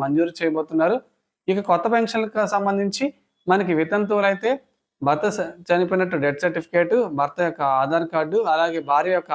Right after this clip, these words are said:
ఆధార్ కార్డు, రేషన్ కార్డు, ఈ నాలుగు ఉంటే సరిపోతుంది. ఇక ముఖ్యంగా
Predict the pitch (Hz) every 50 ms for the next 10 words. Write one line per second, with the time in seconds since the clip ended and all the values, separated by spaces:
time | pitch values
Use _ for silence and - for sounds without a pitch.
0 | 143 147 151 170 170 170 165 175 170 160 160 175 240 247 - _ _ _ _ _
1 | - 156 165 185 196 - 226 208 208 208 190 165 165 160 156 151 160 175 196 196
2 | 196 185 175 180 170 - 165 156 160 156 170 160 151 151 151 147 139 135 - _
3 | _ _ _ _ _ _ _ _ _ _ _ - 165 156 180 165 165 160 - -
4 | 220 226 226 226 240